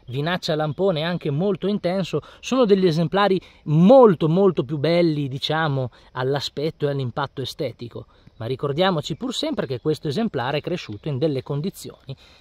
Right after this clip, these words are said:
climatiche abbastanza difficili per la sua specie e comunque nel cuore della stagione estiva con temperature molto elevate. Un altro carattere che si riscontra in questi esemplari quando li andiamo a trovare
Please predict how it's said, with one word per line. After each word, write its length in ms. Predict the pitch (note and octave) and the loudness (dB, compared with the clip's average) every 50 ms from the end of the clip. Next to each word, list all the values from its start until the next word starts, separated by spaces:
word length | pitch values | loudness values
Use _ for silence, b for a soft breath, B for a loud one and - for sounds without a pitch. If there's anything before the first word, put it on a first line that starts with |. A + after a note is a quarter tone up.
| B B B - | B B B -10
climatiche 600 | - G#3 F3 B2+ - - - - A#2 - D#3+ D#3+ b b b b | -6 -6 -6 -6 -8 -12 -18 -20 -14 -12 -12 -12 b b b b
abbastanza 580 | - C4+ A3+ G3+ E3+ - - E3 C#3+ C3 - C#3 | -10 -6 -6 -6 -6 -4 -4 -6 -6 -6 -8 -10
difficili 540 | B2 A#2 - - G#2+ - - - A#2 A#2 | -12 -12 -14 -16 -18 -16 -14 -14 -14 -12
per 160 | - - A#2+ A#2 | -12 -12 -12 -12
la 100 | B2 A2+ | -12 -10
sua 140 | - G#3 | -10 -10
specie 440 | - - - A2 G#2 - - - C#3+ b b b b b | -10 -10 -14 -20 -20 -20 -18 -18 -18 b b b b b
e 100 | - G#3 | -12 -8
comunque 440 | - B3+ A#3+ D#3+ A2+ F#2+ - - E3+ | -6 -4 -4 -4 -4 -8 -10 -10 -8
nel 180 | C#3 A2+ A2 - | -8 -8 -10 -6
cuore 340 | - E3+ G3 G#3 G3 F#3+ E3+ | 0 2 2 4 4 2 0
della 220 | F3 F3+ F#3 E3 | -2 -4 -4 -6
stagione 400 | - - G3 F3+ D#3 G#3 A3 B3 | -6 -6 -6 -6 -4 -4 -6 -6
estiva 420 | A3+ - - - A2+ G#2 G#2 C3+ | -8 -10 -14 -16 -16 -14 -12 -12
con 180 | - - F3+ D#3+ | -10 -10 -10 -10
temperature 640 | - C#3+ C#3 C#3+ - D3 D3 C3+ - - F#2+ G#2+ A#2+ | -8 -10 -10 -10 -8 -8 -8 -8 -10 -12 -16 -14 -12
molto 340 | A2+ G2+ G2 F#2 - - G2+ | -12 -12 -12 -12 -12 -12 -14
elevate. 500 | F2 - - - - - B B B B B B B B B B B B | -14 -16 -20 -20 -20 -20 B B B B B B B B B B B B
Un 140 | - D#3 G3 | -8 -6 -6
altro 240 | C#4+ C4+ - G3 F3+ | -6 -4 -6 -6 -6
carattere 440 | - D#3+ F3 G3+ - - E3+ D3+ | -6 -4 -4 -4 -4 -6 -6 -6
che 120 | - D3+ C3 | -8 -10 -12
si 180 | - - G3+ | -10 -6 -6
riscontra 560 | G3+ F3 D#3+ - - - G#3+ G3+ E3 C3+ D3+ C3+ | -6 -6 -6 -6 -4 -2 0 0 -2 -2 -6 -8
in 80 | B2 | -8
questi 240 | - D3+ C#3+ - D#3+ | -8 -8 -8 -8 -8
esemplari 540 | C#3+ B2 D3 C#3+ - E3+ F3 E3+ D3+ C#3 C3 | -8 -6 -8 -8 -6 -6 -6 -4 -4 -6 -6
quando 200 | - D3 D3 D3 | -6 -8 -6 -6
li 120 | C#3+ D3+ | -6 -6
andiamo 320 | C#3+ C3 B2+ E3 F#3+ F#3+ D#3+ | -8 -6 -6 -6 -6 -6 -8
a 20 | |
trovare 500 | - - C3+ C3 D#3+ F3 F3+ E3 D#3+ | -8 -8 -8 -8 -8 -6 -6 -6 -8